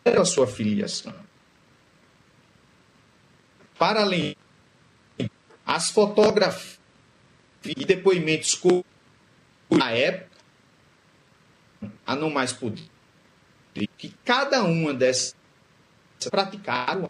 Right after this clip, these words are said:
atos de, durante um empecilho, Maia,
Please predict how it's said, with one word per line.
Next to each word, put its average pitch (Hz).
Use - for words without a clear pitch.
atos 139
de, -
durante 180
um 202
empecilho, 202
Maia, 107